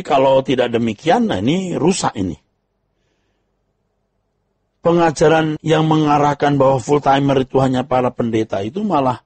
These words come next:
merusak. Bahwa semua kita anak-anak Tuhan, semua kita orang-orang yang harus memberikan hidup tanpa batas bagi Tuhan.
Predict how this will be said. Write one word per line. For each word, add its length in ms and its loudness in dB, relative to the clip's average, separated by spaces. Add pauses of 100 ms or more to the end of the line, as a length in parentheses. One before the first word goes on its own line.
(360)
merusak. 480 -2 (2250)
Bahwa 320 2
semua 560 2
kita 320 -4
anak-anak 540 0 (100)
Tuhan, 340 -2 (680)
semua 640 2
kita 320 -2
orang-orang 560 2
yang 160 -2
harus 480 -2 (320)
memberikan 640 0
hidup 400 0
tanpa 320 0
batas 480 -2
bagi 320 -2
Tuhan. 320 -6